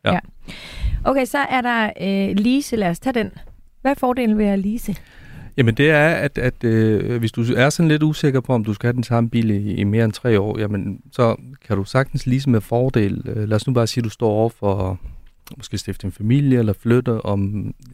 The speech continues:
Speaker 1: ikke så lang tid, jamen, så er det måske en god idé at, at, at, at lease en bil, fordi så har du betalt noget upfront, så betaler du noget løbende, men når du skal give bilen tilbage igen, så skal du ikke tænke på at sælge den, eller hvad værditabet på den, og så videre, og så videre.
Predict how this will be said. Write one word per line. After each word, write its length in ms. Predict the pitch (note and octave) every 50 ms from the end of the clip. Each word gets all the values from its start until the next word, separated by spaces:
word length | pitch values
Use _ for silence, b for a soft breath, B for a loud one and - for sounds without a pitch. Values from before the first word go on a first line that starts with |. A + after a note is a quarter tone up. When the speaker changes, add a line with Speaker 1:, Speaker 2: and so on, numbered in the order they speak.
| C3 - _
Speaker 1:
ikke 120 | - A#2+ -
så 120 | - G#2+
lang 280 | G2 G2+ G#2+ G#2+ G#2+ G2
tid, 140 | - E3 D#3
jamen, 160 | C#3+ B2 A#2
så 100 | - C#3+
er 40 | C#3+
det 60 | C#3
måske 200 | C3 B2 - D3
en 80 | C#3
god 240 | C3 C#3 C#3 C3 -
idé 20 | C#3
at, 380 | C3+ B2 A2+ G#2+ G#2 G2 - - - G#2+
at, 420 | G2+ G2+ G#2 - - C3 A#2 G#2+ G#2+
at, 100 | A2 - - A#2
at 60 | A2
lease 260 | A2+ B2 C#3 C3+ C#3+
en 80 | A#2+ A2+
bil, 200 | - B2 A#2 -
fordi 360 | - - G#2 - C3 C3+ - b b b b b b b b b b b b b b b b _ -
så 140 | - C3+
har 160 | A#2 A#2+ C3 C#3+
du 60 | D3+
betalt 280 | C#3 - - C#3+ C#3
noget 180 | C#3 C3 B2+ C3
upfront, 360 | C3+ - - C#3+ C3+ C3 C3 _ _ _
så 120 | - - B2
betaler 340 | A#2+ A2+ - B2+ B2+ C3 B2+
du 60 | A#2+
noget 160 | A2+ A2+ A2+
løbende, 380 | B2 C#3 C#3+ - D3+ C#3 C#3 C#3+ _ _ _ _ _ _ _ _ _ _
men 220 | - C3 A#2 A2 G#2+
når 100 | A2 A2
du 80 | A2+
skal 240 | - - A2+ A2 A2
give 160 | A2 C3+ C3+ C3
bilen 200 | C#3+ C#3 C#3 C3
tilbage 240 | - A#2+ A#2+ B2 A#2+
igen, 200 | A2+ A2+ A#2 A2+
så 120 | - B2
skal 160 | A2+ - A#2
du 20 | B2
ikke 100 | A#2+ -
tænke 240 | - C3+ C#3 -
på 160 | - B2 A2+ G#2
at 140 | G#2+ G2+
sælge 340 | - - A#2 A#2 B2 B2+ A#2+
den, 220 | A#2 A#2+ A#2 A2+ A2
eller 160 | G2+ G2 G2
hvad 120 | G2+ G#2
værditabet 640 | G#2 G#2 G2+ - B2+ B2+ - - A#2 A2 G#2+ G#2+ -
på 120 | - A2
den, 200 | G#2+ - A2+ F2+
og 60 | F#2+ G2+
så 120 | - G#2+
videre, 140 | G#2+ G#2+ G2+
og 60 | F#2
så 100 | - -
videre. 160 | F2+ - -